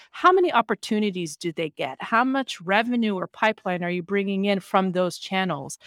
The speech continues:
How much, uh, what is the conversion rate between opportunity to,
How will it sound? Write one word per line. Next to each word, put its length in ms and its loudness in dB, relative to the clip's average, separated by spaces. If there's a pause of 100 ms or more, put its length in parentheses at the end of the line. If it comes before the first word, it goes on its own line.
(280)
How 260 4
much, 480 0
uh, 420 2
what 180 -2
is 80 -2
the 80 -10
conversion 580 0
rate 180 0
between 320 -6
opportunity 840 -2
to, 640 -4